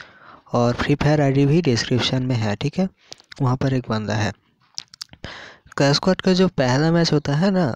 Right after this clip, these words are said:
वो मुझे अच्छा नहीं लगता है, क्योंकि यहाँ पर जो guns दिया हुआ रहता है, guns, वो मैं control नहीं कर पाता हूँ, ठीक है। बहुत सारे लोग एम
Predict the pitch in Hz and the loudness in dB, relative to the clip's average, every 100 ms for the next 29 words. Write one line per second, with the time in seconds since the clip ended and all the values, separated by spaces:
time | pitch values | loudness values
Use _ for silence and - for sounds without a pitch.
0 | - 151 151 160 147 135 147 143 117 - | -4 0 4 4 2 2 0 0 -2 -8
1 | _ - 131 - 127 110 110 113 - 127 | _ -6 -4 -2 0 0 0 -2 -4 -2
2 | 135 147 147 160 143 135 139 151 143 - | 0 -2 -2 -2 0 0 0 0 -2 -4
3 | _ - - - - - 127 127 123 120 | _ -20 -20 -20 -20 -8 0 0 2 -2
4 | 123 135 - 131 131 143 135 139 135 135 | 0 -2 -4 0 2 2 2 2 0 0
5 | 123 - 123 110 139 139 117 113 151 - | -2 0 -2 0 -2 -2 -2 -2 -2 -6
6 | - - - - - _ - 143 147 143 | -8 -20 -20 -20 -20 _ -2 2 2 2
7 | - - 147 147 135 120 139 131 131 123 | -2 -6 -4 -4 -2 -2 -2 0 0 0
8 | 120 113 110 104 - 113 117 - 156 - | -2 -2 -2 -2 -2 -4 -4 -4 -2 -2
9 | 113 127 139 - 143 139 139 - 135 | 0 0 0 0 0 2 0 -2 -4